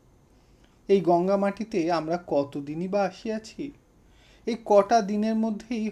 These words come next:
হঠাৎ সে কত দূরেই না সরিয়া গেল। আমার খাবার কথা জিজ্ঞাসা করিতে আসে এখন বামুন ঠাকুর। আমাকে খাওয়াইতে বসে রতন।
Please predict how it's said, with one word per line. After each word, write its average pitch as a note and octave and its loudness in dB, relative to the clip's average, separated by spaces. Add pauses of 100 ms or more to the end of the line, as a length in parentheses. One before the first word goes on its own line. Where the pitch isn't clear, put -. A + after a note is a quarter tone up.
হঠাৎ G3+ -2 (260)
সে - -8
কত D3 -2
দূরেই D3 -6
না D#3 -8
সরিয়া C3 -6
গেল। B2 -8 (1000)
আমার F3+ 0
খাবার E3 0
কথা F3 -4
জিজ্ঞাসা D#3+ -8
করিতে D#3 -6
আসে D3+ -4
এখন D#3+ -10
বামুন C3 -4
ঠাকুর। B2 -12 (960)
আমাকে D3 -6 (520)
খাওয়াইতে G#3 0
বসে G#3+ -4 (240)
রতন। C#3 -2